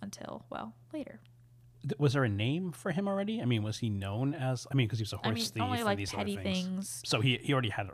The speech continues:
Speaker 2: so he has a record. That's why he's using the, the name of his younger brother. Okay.
Speaker 1: Yes. And, like, I'm sure that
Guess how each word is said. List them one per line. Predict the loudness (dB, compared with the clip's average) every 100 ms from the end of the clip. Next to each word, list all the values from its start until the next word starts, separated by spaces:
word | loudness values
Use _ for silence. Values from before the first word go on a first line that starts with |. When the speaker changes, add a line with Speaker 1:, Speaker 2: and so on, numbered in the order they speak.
| -8
Speaker 2:
so | -2
he | 2
has | 2 2
a |
record. | -2 -4 -8 -6
That's | -6
why | -6 -6
he's | -8
using | -10 -8 -10
the, | -10 -12
the | -10
name | -8 -6
of | -8
his | -10 -10 -12 -14 -20 -20 -10
younger | -8 -8
brother. | -10 -12 2
Okay. | 2
Speaker 1:
Yes. | 2 -4 -20 -20 -20 -12
And, | -10 -10
like, | -12 -14 -16 -20 -20 -20 -20 -16
I'm | -10 -10
sure | -6 -4 -2
that | -2 -6